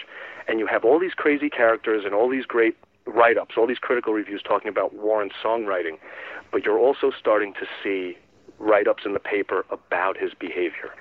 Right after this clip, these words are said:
and about how he's performing on stage. And his live performances during his first two tours were disastrous.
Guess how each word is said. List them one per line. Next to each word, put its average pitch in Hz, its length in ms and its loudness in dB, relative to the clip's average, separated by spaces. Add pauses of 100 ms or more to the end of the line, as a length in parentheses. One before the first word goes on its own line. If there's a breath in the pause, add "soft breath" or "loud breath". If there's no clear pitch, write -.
and 95 100 -4
about 98 380 2
how 98 160 2
he's 101 200 -8
performing 95 500 -4
on 82 120 -6 (140)
stage. - 500 -6
And 95 100 -4
his 98 160 -4
live 117 420 4
performances 101 680 -2
during 95 240 -2
his 95 200 -4
first 104 220 -2
two 101 120 -6
tours 92 380 -4
were 92 80 -4
disastrous. 92 640 -2